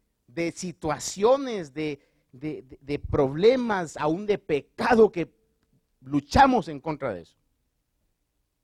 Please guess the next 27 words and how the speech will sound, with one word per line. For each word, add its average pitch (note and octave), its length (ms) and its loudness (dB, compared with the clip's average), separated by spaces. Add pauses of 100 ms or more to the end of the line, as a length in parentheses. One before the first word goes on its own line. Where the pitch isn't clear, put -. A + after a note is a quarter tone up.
(560)
El D3+ 200 -2
que E3+ 160 -4
no G3 160 -4
es D#4+ 140 -2
elegido, B3 560 -4
por E3+ 140 -4
eso G#3+ 280 -4 (220)
usted C#4 300 -8
no D4 160 -6
se C4 180 -6
frustre C#4+ 960 -4 (1400)
cuando C#3 200 -12
usted F3+ 200 -8
diga, G#3 340 -6 (800)
"Esto - 520 0
no F#3+ 120 -4
entienden, G3+ 720 -4
esta G3+ 300 -6
persona G3 460 -8
no G3+ 120 -10
entiende, G3+ 380 -10
yo G3 80 -4
ya G3+ 60 -2
le G#3 120 -6
prediqué". E3+ 640 -4
Hermano, F3 340 -6
mi-, E3 140 -8